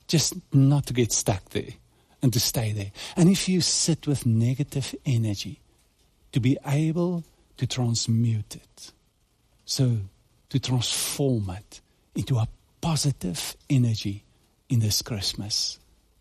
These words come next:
Let's pray together. Father, we thank you for your word. Help us to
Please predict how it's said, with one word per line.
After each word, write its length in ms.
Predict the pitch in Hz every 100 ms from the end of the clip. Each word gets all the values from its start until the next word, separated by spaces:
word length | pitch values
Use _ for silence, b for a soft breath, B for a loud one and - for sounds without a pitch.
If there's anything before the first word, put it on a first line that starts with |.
| _ _ _ _ _ _ _ -
Let's 280 | 113 101 -
pray 260 | 131 110
together. 460 | 107 123 117 101 117
Father, 680 | 117 - - 135 127 131 127 - _ _ _ _ _ b b b b b _ _ -
we 80 | 123
thank 520 | - - 156 143 135
you 60 | 131
for 180 | -
your 180 | 143 135
word. 540 | 113 101 101 107 123 - _ _ _ _ _ _ _ _ _ _ _ _ _ _ _ _
Help 240 | 123 135
us 240 | 160 - -
to 300 | - 123